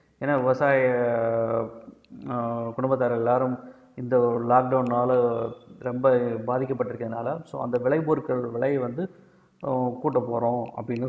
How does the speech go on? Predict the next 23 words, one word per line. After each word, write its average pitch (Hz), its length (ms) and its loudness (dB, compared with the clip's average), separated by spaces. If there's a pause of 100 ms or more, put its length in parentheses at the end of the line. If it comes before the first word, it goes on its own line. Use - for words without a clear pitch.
சொல்லியிருக்காங்க. 113 480 -6 (260)
So, 143 220 0
அது, 143 280 -2
அதுல 147 340 2
தான் 160 200 2
வந்து 139 240 0
எஃப்எம்சிஜி 123 500 -2
வருது, 113 180 -4
அது 131 160 -2
ஃபுட், 135 340 -6
ஃபுட் 135 440 -10
ரிலேட்டடா 123 400 -2
எல்லாமே 117 300 -4
வரும். 110 200 -8 (460)
So, 156 160 6
அதை 147 180 8
பத்தி 151 240 2
நம்ம 139 240 2
பார்க்க 117 360 0
போறோம். 135 200 -4 (560)
So, 131 340 6
எந்தெந்த, 139 800 4
என்ன, 131 500 2